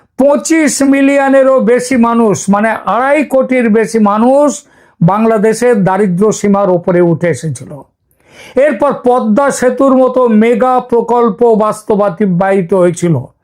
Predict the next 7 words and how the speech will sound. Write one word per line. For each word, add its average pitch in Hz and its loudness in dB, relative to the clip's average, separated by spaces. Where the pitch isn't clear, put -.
এবার 269 0
আসি 262 -2
কিছু 240 0
অবকাঠামো 233 0
উন্নয়নে। 214 0
সরকারের 262 0
আমলে 240 0